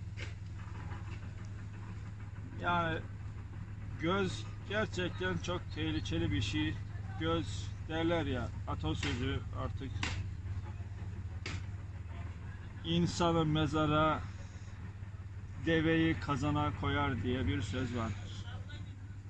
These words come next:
Evet, ben de burada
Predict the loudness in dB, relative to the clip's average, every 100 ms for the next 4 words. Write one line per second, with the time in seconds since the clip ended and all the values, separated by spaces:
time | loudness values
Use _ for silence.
0 | -10 -10 -8 -6 -6 -8 -8 -6 -6 -6
1 | -6 -4 -4 -4 -6 -6 -6 -6 -6 -4
2 | 0 2 2 2 2 4 2 2 0